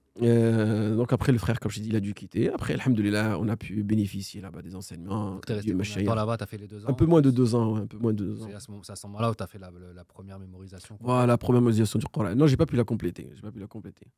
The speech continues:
Speaker 2: Ok.
Speaker 1: J'ai pas pu la compléter parce que, euh, à, à un moment, il y a un frère qui est venu me voir. Et il m'a conseillé. Tu vois, les conseils, c'est très important. Il m'a dit, « Hamid, t'es venu ici. » Cheikh Mohamed Salim Al-Adoud, rahmatullah alayhi, je crois qu'il avait pas pris, euh, bientôt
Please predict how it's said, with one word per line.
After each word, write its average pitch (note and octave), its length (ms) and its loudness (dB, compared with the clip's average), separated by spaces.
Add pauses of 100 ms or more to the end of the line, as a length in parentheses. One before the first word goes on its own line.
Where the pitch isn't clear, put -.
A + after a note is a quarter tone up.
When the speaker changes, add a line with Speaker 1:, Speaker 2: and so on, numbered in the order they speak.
(140)
Speaker 2:
Ok. - 140 -20 (340)
Speaker 1:
J'ai - 140 -12
pas A#2 100 2
pu A2 120 -2
la A2 80 4
compléter A2+ 500 2
parce C3+ 160 2
que, - 120 -2
euh, A2+ 520 4 (160)
à, A2 180 0
à A#2+ 120 2
un B2+ 120 8
moment, C3+ 400 8
il A#2+ 80 2
y - 20 4
a A2 60 4
un A2 40 2
frère A2 280 -2
qui - 100 -6
est G2+ 40 -2
venu G#2 100 4
me G2 60 0
voir. A2 320 -2 (840)
Et G#2+ 60 2
il A2 40 6
m'a A#2 120 6
conseillé. G2 480 -2 (960)
Tu - 80 -20
vois, D#3 80 4
les D3 60 6
conseils, D3 300 2
c'est A#2+ 120 0
très A#2 180 0
important. - 260 -4
Il B2 60 2
m'a C#3 80 4
dit, « B2+ 80 -2 (100)
Hamid, D3+ 180 2
t'es B2 100 0
venu A#2 160 2
ici. » C#3+ 320 -4 (520)
Cheikh - 300 -6
Mohamed A2+ 260 -2
Salim A#2 320 2
Al-Adoud, G#2 300 0
rahmatullah G2 400 -6
alayhi, A#2+ 260 -2
je A#2+ 80 -10
crois - 140 -16
qu'il F#2+ 80 -14
avait G#2 140 -14
pas - 180 -12
pris, G2 380 -12
euh, F2 120 -16 (260)
bientôt A#2 520 -4